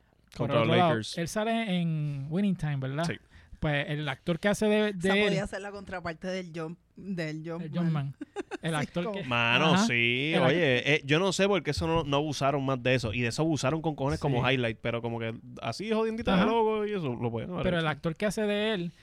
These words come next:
Speaker 2: Ujú.
Speaker 1: estaba en una entrevista
Speaker 3: Converse,
Speaker 1: diciendo de
Speaker 3: danos
Speaker 1: que
Speaker 3: una llamada.
Speaker 1: esa, esa jugada,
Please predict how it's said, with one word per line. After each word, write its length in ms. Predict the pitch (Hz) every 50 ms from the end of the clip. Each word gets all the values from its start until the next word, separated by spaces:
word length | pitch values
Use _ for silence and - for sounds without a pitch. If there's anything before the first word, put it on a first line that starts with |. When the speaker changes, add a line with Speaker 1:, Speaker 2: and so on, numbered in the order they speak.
| - -
Speaker 2:
Ujú. 180 | 127 127 120
Speaker 1:
estaba 260 | - - 151 160 160
en 20 | 170
una 80 | 185 196
entrevista 320 | 180 196 202 202 196 202
Speaker 3:
Converse, 200 | 208 202 254 220
Speaker 1:
diciendo 260 | 220 220 220 202 185
de 80 | 175 -
Speaker 3:
danos 160 | 208 202 -
Speaker 1:
que 60 | - -
Speaker 3:
una 140 | 240 240 247
llamada. 260 | 247 233 226 226 220
Speaker 1:
esa, 400 | 156 - - 208 196 190 185 - - 156 - - 208 202 196 196 196 208
esa 60 | 185
jugada, 600 | 160 196 190 180 190 196 208 190 156 139 143 165